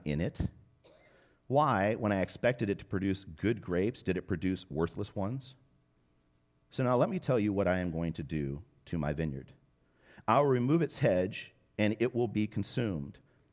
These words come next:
I will break down its wall, and it will become trampled ground. I will lay waste to it. It will not be pruned or hoed, but briars and thorns will come up.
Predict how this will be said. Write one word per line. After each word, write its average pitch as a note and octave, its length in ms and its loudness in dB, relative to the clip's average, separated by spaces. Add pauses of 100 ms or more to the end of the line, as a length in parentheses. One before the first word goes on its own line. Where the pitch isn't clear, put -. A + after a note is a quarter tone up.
(260)
I A#2+ 80 6
will A#2 160 4
break D3 320 2
down C3+ 200 2
its - 140 -4
wall, G#2+ 540 2
and G2 140 2
it G2+ 100 0
will G#2+ 120 0
become F#2+ 360 -2
trampled G2 520 -2
ground. D#2+ 480 -4 (560)
I B2 80 6
will C#3 200 4
lay C3 180 6
waste A#2+ 500 0
to D#2+ 160 -6
it. - 240 -10 (580)
It C3 80 0
will B2+ 160 2
not A#2+ 260 4
be B2 120 2
pruned C3+ 480 0
or B2+ 140 2
hoed, F2+ 480 0 (200)
but A2 180 2
briars B2 480 4
and G2+ 160 -4
thorns A#2 400 -2
will G2 80 -6
come G#2 220 -2
up. E2+ 320 -4